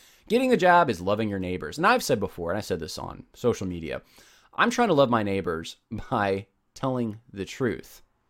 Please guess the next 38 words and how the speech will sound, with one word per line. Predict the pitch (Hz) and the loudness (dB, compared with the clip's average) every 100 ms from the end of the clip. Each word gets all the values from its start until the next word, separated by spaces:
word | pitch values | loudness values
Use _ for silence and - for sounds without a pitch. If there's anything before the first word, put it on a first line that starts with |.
| _ _ _ _ _ _ _ | _ _ _ _ _ _ _
Telling | 214 233 | -4 -2
the | 190 | -2
truth. | - 208 85 - - _ _ _ _ _ _ _ _ _ _ _ _ - | 0 0 0 -8 -20 _ _ _ _ _ _ _ _ _ _ _ _ 0
Um, | 143 135 120 - _ _ _ _ _ _ _ _ _ _ | 2 4 0 -6 _ _ _ _ _ _ _ _ _ _
loving | 147 220 247 | 2 4 4
your | 185 | 2
neighbors | 170 139 123 | 2 2 0
isn't | 135 127 113 | -2 -4 -2
participating | 123 117 113 117 101 98 | -4 -4 -8 -4 -2 -2
in | 107 | -4
lies. | 123 180 87 98 | -4 -4 -4 -6
Loving, | 104 110 165 131 | -4 -2 -2 0
loving | 135 214 247 | 2 2 2
your | 147 | 2
neighbors | 147 151 92 90 - _ | 2 0 -2 -6 -12 _
is | 113 - | -8 -6
telling | 117 110 | -4 -4
the | 98 | -6
truth. | - 76 - | -10 -14 -6
And | 120 | -4
if | 127 | -2
you, | 151 143 - - _ | -2 -4 -14 -20 _
if | 123 | -6
you | 117 | -2
believe | 117 170 | 2 2
you | 202 | 0
have | 135 120 | -2 -6
the | |
truth, | - 104 123 - - - | -6 -8 -8 -10 -20 -12
if | 107 | -6
you | 107 | -2
believe | 120 160 208 | 0 2 4
that | 131 107 - | 4 2 -2
this | 113 | -6
is | 107 92 | -6 -8
a, | 80 | -12
is | 90 95 90 95 | -14 -12 -8 -6
a, | 90 | -6